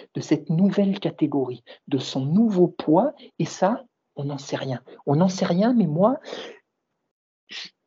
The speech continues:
je doute à nouveau. Tu vois, je, je, je, je doute. Et du coup, tous les arguments que tu vas pouvoir me donner, et qui sont justes au niveau de la lutte, au niveau du clinch, au niveau des déplacements, euh, au niveau de l'envergure, tout ça, c'est vrai,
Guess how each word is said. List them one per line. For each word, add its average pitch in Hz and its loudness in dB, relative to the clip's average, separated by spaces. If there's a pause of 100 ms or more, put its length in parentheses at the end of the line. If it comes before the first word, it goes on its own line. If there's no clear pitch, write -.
(120)
je 170 2
doute 160 -2
à 123 0
nouveau. 117 -4 (140)
Tu - -10
vois, 156 0
je, 143 -2 (560)
je, 147 4 (260)
je, 143 -2 (100)
je 139 0
doute. 131 -6 (120)
Et 190 6
du 170 0
coup, 320 2 (380)
tous 320 4
les 277 4
arguments 208 4
que - -10
tu - -6
vas 147 0
pouvoir 160 0
me 147 0
donner, 156 0
et 170 2
qui 254 2
sont 262 0
justes - 2
au 147 0
niveau 160 -2
de 160 -2
la 170 2
lutte, 151 -2 (340)
au - 6
niveau 156 2
du 170 0
clinch, 160 -4
au 139 -2
niveau 139 2
des 143 0
déplacements, 160 -2 (380)
euh, 127 6
au 143 4
niveau 156 4
de 156 4
l'envergure, 170 2
tout 269 -4
ça, 277 -2
c'est 208 -2
vrai, 170 0